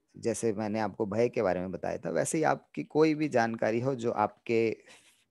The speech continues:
एरिया से, जो आपके फील्ड से या आपकी काम से जुड़ी हु-, हुई है, वैसी जानकारी। तो जैसे मान लीजिए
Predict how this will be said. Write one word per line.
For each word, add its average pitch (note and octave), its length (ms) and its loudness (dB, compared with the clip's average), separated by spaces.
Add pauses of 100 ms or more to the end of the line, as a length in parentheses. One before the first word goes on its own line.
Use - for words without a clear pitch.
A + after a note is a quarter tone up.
(200)
एरिया G#2 340 0
से, F#2 160 -8
जो G#2 140 -4
आपके G2+ 260 -6
फील्ड G#2+ 380 -4
से G2+ 240 -4
या G2 140 -4 (140)
आपकी F#2 600 -10 (400)
काम A2+ 280 0
से A#2 160 -8
जुड़ी G2+ 240 -6
हु-, A#2+ 280 -8 (240)
हुई G2+ 200 -4
है, F#2+ 180 -8 (160)
वैसी A2+ 380 -2
जानकारी। D2 520 -8 (3000)
तो B2 80 -2
जैसे A#2 280 0
मान A#2+ 180 0
लीजिए B2 200 0